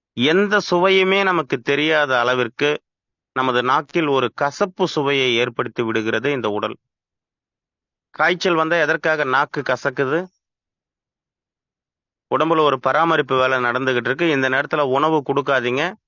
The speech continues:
என்று சொல்லக்கூடிய ஒரு அறிவிப்பு தான் நாக்கில் ஏற்படக்கூடிய கசப்பு சுவை.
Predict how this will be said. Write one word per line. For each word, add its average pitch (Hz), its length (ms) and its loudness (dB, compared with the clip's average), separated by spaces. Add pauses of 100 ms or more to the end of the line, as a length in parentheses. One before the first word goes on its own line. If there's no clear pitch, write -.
(800)
என்று 135 300 0
சொல்லக்கூடிய 139 600 0
ஒரு 120 160 2
அறிவிப்பு 139 480 0
தான் 147 220 0 (200)
நாக்கில் 135 440 -2
ஏற்படக்கூடிய 120 720 -2
கசப்பு 131 480 -6
சுவை. 107 280 -6